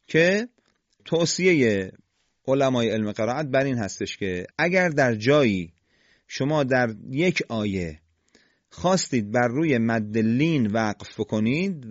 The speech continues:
و بعد از اون مد عارضی داشتید، حتماً سعی کنید که میزان کشش مد عارضی یا بیشتر از مد لین باشه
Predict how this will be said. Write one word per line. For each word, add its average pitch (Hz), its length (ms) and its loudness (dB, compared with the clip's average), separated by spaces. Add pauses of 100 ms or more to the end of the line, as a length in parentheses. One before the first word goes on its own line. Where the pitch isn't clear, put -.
و 117 120 0
بعد 113 320 -2
از 113 220 -2
اون 196 340 -2
مد 151 320 0
عارضی 117 460 0
داشتید، 120 440 -2
حتماً 165 400 -6
سعی 202 220 -2
کنید 214 280 -4
که 226 280 -2 (560)
میزان 147 520 2
کشش 131 340 -4
مد 117 340 -4
عارضی 131 840 -4 (540)
یا 165 260 0
بیشتر 147 500 0
از 202 140 -2
مد 190 260 0
لین 175 340 2
باشه 143 460 -4